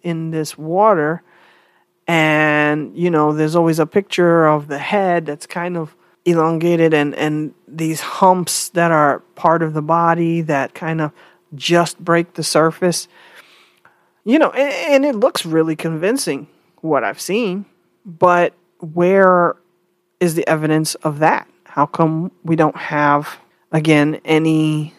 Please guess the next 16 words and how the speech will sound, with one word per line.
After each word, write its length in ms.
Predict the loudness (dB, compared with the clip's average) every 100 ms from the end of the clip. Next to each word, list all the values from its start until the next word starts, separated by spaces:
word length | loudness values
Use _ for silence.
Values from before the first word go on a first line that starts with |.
| _ _
physical 460 | 2 2 0 0
evidence? 480 | 0 -2 -10 -12 -18 _ _ _ _ _ -6
No, 640 | 2 4 4 2 0 -2
you 140 | -2 -2
know, 240 | -2 -6 _ _ _ _ -6
how 160 | -4 0
come 640 | 0 2 0 0 -4 -6
we 140 | -2
don't 140 | 0 2
have 160 | 2
any 160 | 2 2
dead 260 | 4 2
Loch 320 | 4 0 0 -4
Ness 220 | -6 -2
monsters 560 | 0 0 -2 -4 -4
beached, 540 | -4 -4 -2 -6 -10